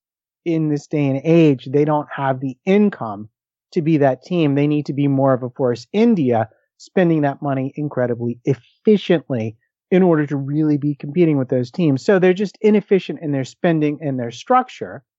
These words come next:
It's almost like a legacy structure, but they've not got to terms with, uh, modernizing yet. And this is why they seem to both, uh, uh, at the one hand, they seem to have so much promise, but they, uh, uh, ultimately fail to, to deliver on it because they can't spend the resources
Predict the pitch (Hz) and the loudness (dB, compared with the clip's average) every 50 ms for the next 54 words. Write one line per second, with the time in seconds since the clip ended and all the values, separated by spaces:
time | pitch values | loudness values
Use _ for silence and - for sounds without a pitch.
0 | _ _ _ _ _ _ _ - 151 135 - - 190 170 170 170 156 - 175 156 | _ _ _ _ _ _ _ -8 -8 -8 -4 0 0 2 2 2 0 -2 -2 -4
1 | 139 - 147 143 139 135 139 156 180 180 170 147 - - 120 110 107 - - - | -2 -2 -2 -2 0 2 2 2 2 2 0 -2 -2 -6 -12 -14 -14 -14 -12 -12
2 | 98 92 90 - - 117 117 117 - _ _ _ _ _ _ - 160 180 180 143 | -12 -12 -12 -16 -14 -14 -14 -14 -16 _ _ _ _ _ _ -2 0 0 0 2
3 | 180 175 165 175 180 170 170 - - 165 151 147 147 - 151 135 - - 160 147 | 0 -2 0 -2 -4 -4 -4 -4 -6 -6 -6 -6 -8 -12 -14 -14 -10 -6 -4 -2
4 | 143 139 135 127 - 131 123 135 127 123 120 123 - 123 117 113 113 - - 139 | 0 -2 -2 -4 -8 -6 -2 -2 -2 -2 -2 -4 -2 0 0 0 -2 -2 -6 -4
5 | 139 135 135 143 151 151 147 135 123 113 117 113 107 135 131 120 110 107 104 107 | -2 0 2 2 2 2 0 0 -2 -4 -6 -6 -8 -8 -10 -8 -8 -8 -8 -8
6 | 117 - _ - 170 156 156 165 - - 156 143 185 190 165 - 165 143 - _ | -10 -12 _ -4 -2 -2 -2 -4 -4 -6 -4 -2 -2 -2 -2 -2 -6 -8 -4 _
7 | 156 143 135 127 135 131 - _ _ _ _ _ 151 139 - - 170 156 147 139 | 2 2 4 4 2 2 0 _ _ _ _ _ -4 -4 -2 -2 -2 0 0 -2
8 | 131 120 151 143 135 139 135 _ _ _ _ - 156 135 135 156 160 _ 269 269 | -2 0 0 0 0 0 -2 _ _ _ _ -4 -4 -4 -4 -14 -20 _ -18 -18
9 | - _ - - - 190 - - 147 139 - 151 147 180 185 180 147 147 143 135 | -6 _ -2 -2 -2 -4 -2 -4 -4 -2 -2 -2 0 0 0 0 0 -2 -2 -2
10 | 135 123 - 160 147 135 131 123 123 - - 139 123 123 - _ - 214 208 196 | -4 -6 -6 -6 -4 -4 -4 -4 -6 -6 -6 -6 -6 -6 -8 _ 0 0 2 2
11 | 170 139 143 - _ _ _ _ _ _ _ 170 156 175 151 139 170 - _ - | 2 0 -2 -4 _ _ _ _ _ _ _ -2 0 0 0 0 -2 -4 _ -4
12 | 160 147 - - 160 151 143 139 - - 156 151 - 151 143 143 131 - 151 139 | -4 -4 -4 -6 -6 -4 -4 -4 -2 0 0 0 -2 -4 -8 -8 -6 -4 -4 -4
13 | 131 127 139 123 135 135 143 147 165 170 156 139 127 120 117 110 107 107 - - | -2 -4 -4 -2 -2 -2 0 2 2 2 2 0 -4 -4 -4 -6 -10 -12 -16 -14
14 | - - 120 131 123 - - 143 131 127 - - - _ - 180 160 156 139 135 | -12 -10 -10 -10 -10 -8 -8 -8 -8 -8 -10 -20 -20 _ -2 0 0 0 0 -2
15 | 123 127 127 117 - 135 117 117 113 - 120 110 107 | -4 -4 -8 -6 -6 -8 -8 -8 -8 -8 -10 -10 -10